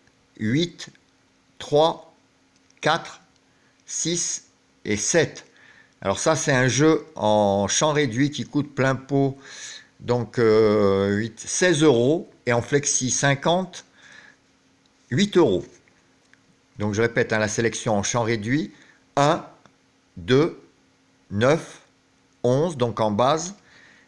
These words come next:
et en X, cinq, dix, treize, huit, trois, quatre, six et sept. Pour les jeux en simple gagnant,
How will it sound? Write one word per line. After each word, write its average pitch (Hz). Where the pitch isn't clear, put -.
et 139
en 120
X, 139
cinq, 147
dix, 113
treize, 151
huit, 135
trois, -
quatre, 147
six -
et 104
sept. -
Pour 139
les 165
jeux 190
en 123
simple 175
gagnant, 160